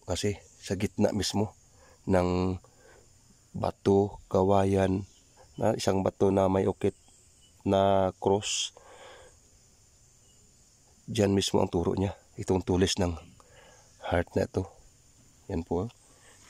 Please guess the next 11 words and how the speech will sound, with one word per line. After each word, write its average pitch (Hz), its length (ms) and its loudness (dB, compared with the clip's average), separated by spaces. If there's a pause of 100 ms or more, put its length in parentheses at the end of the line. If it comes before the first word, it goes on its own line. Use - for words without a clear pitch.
(1040)
Yan. 80 240 -6 (720)
Klarong-klaro 104 560 0
talaga. 85 480 -4 (800)
Bago 110 240 0
yan, 95 320 0 (400)
may 101 160 2
butas 107 400 -4
dito 95 400 -4 (1040)
na 101 80 0
maliit. 87 480 0 (560)
Diyan. 78 400 -6